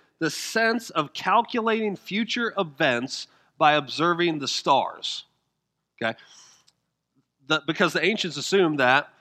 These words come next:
ast-, as-, astrological signs could tell them what was happening in the spiritual world. Those foolish ancients, right? Surely we moderns have moved beyond putting stock in astrological signs, right?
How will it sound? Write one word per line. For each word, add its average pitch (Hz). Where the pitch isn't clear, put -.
ast-, 139
as-, -
astrological 143
signs 127
could 135
tell 120
them 131
what 120
was 120
happening 110
in 107
the 107
spiritual 107
world. 110
Those 135
foolish 131
ancients, 110
right? 104
Surely 123
we 104
moderns 104
have 104
moved 104
beyond 98
putting 98
stock -
in 90
astrological 92
signs, -
right? 80